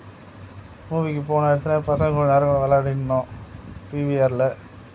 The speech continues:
அப்போ ஒரு போஸ்டர் பார்த்தேன். இந்த போஸ்டர் தான் கம் ட்வென்டி ஃபஸ்ட் ரிலீஸ் ஆகுது, ஃப்ரெண்ட்ஸு. அப்புறம் அடுத்த மூவி, என்னென்ன மூவி, எது எது வருது, அப்கமிங் மூவிஸ் பார்த்துட்டு இருந்தோம்.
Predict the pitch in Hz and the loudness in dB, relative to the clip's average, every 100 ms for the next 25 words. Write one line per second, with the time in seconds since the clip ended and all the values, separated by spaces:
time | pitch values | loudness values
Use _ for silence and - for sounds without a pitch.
0 | - - - - - - 147 143 135 170 | -20 -20 -20 -18 -16 -4 2 2 2 0
1 | 180 175 160 151 143 143 143 139 143 147 | 2 4 4 4 4 6 4 2 -2 0
2 | 156 143 139 143 - - - - - - | 0 4 4 4 0 -16 -20 -20 -20 -20
3 | - - 143 139 135 139 143 151 151 151 | -20 -4 -2 -2 0 -2 0 0 -2 -2
4 | 135 143 151 131 120 127 135 - - - | -4 -2 2 2 2 -2 -2 -8 -18 -18
5 | - - - 127 135 - 139 139 - - | -18 -12 -6 -4 -4 -6 -6 -6 -10 -14
6 | - - - - - - - - - 170 | -14 -14 -14 -16 -14 -16 -18 -20 -8 -2
7 | 170 175 165 175 175 170 165 165 165 160 | 4 4 4 4 4 6 4 4 4 2
8 | 156 156 151 151 151 147 143 143 139 - | 0 0 4 6 6 4 2 2 0 0
9 | 147 143 139 135 - 135 139 135 127 131 | -4 -2 -4 -4 0 0 2 -2 -2 -4